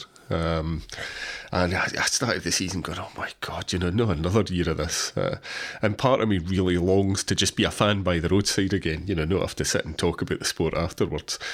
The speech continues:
We're a month into the season, on, or slightly more than a month on from the Tour Down Under, and that's completely flipped.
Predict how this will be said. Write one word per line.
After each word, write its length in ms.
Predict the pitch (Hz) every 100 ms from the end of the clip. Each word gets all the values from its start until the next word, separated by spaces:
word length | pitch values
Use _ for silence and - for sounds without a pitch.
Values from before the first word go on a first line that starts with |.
| - - - - - -
We're 220 | 104 98
a 40 |
month 440 | 95 107 127 135 123
into 180 | 92 80
the 100 | 85
season, 380 | 101 92 101 90
on, 200 | 90 82
or 80 | 85
slightly 460 | - 113 - 92
more 180 | 90 98
than 140 | 98
a 40 | 87
month 260 | 90 87
on 160 | 92 85
from 140 | -
the 80 | 87
Tour 180 | - 95
Down 220 | 87 87
Under, 240 | 92 95 82 -
and 160 | 104 101
that's 180 | 110 -
completely 440 | 104 - 113 95
flipped. 480 | - 110 - -